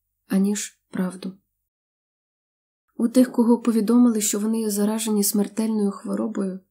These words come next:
залишається дві можливості вибору. Вони можуть прийняти правду, підготувати свої душі, провести час у безпосередній близькості зі своєю родиною, шукати мого прощення,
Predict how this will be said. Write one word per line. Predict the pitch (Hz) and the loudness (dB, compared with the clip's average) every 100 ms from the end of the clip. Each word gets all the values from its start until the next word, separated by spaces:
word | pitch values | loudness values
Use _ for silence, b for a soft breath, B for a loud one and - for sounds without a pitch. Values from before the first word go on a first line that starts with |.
| _ _ _ - | _ _ _ -4
залишається | 208 214 208 233 233 - | 0 0 0 -2 -2 -4
дві | 196 202 226 | -4 -4 -4
можливості | 226 202 202 202 - 202 | -4 -2 -2 -4 -4 -4
вибору. | 202 196 190 185 - _ _ _ _ _ _ _ _ | -4 -6 -6 -10 -14 _ _ _ _ _ _ _ _
Вони | - 208 226 | -2 0 2
можуть | 226 233 233 | 0 -2 -4
прийняти | - 214 214 220 214 | -2 0 0 -4 -6
правду, | 208 196 208 202 185 - _ _ _ _ | -6 -6 -6 -6 -12 -14 _ _ _ _
підготувати | - 214 220 226 214 220 208 | -2 0 0 -2 -4 -4 -6
свої | - 202 196 | -4 -4 -4
душі, | 202 214 - 190 - _ _ _ _ | -4 -6 -6 -8 -12 _ _ _ _
провести | 202 214 226 - 214 | -2 0 -2 -4 -6
час | - 220 - 220 | -6 -4 -4 -6
у | |
безпосередній | 208 214 - 202 202 208 214 208 190 | -6 -6 -4 -6 -2 -2 0 0 0
близькості | 196 208 220 - 196 - 190 175 _ _ _ - | -2 -2 -4 -4 -6 -6 -10 -12 _ _ _ -6
зі | 202 | -2
своєю | 214 208 208 214 208 | 0 0 2 2 2
родиною, | 196 190 208 208 185 180 _ _ _ _ _ | 0 -2 -2 -2 -6 -10 _ _ _ _ _
шукати | - 208 226 233 226 | -8 -6 -4 -4 -2
мого | 208 196 | 0 -2
прощення, | 190 208 226 - 202 180 | -4 -6 -4 -4 -4 -6